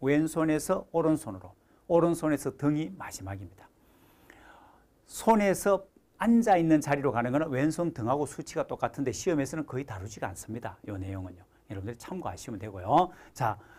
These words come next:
왼쪽에 있는 이 순서를 일 차적으로 먼저 암기하신 다음에 그 다음에 왼손 등, 왼손 오른손, 오른손 등 그렇게 가시면 됩니다. 결코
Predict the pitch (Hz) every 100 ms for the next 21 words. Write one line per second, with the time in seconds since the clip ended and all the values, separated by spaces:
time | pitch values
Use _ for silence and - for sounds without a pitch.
0 | - - _ 151 190 196 208 196 185 208
1 | 202 - 196 196 190 202 185 - _ _
2 | 226 202 - - 190 175 170 127 117 147
3 | 107 120 147 147 120 107 127 143 95 92
4 | - - 139 156 202 233 - _ _ 135
5 | 143 143 151 147 143 175 214 - 131 135
6 | 135 151 156 147 143 165 175 - 165 160
7 | 156 120 107 117 104 - - - 117 92
8 | - 113 98 82 87 - - - - _
9 | 135 139 - 135 127 -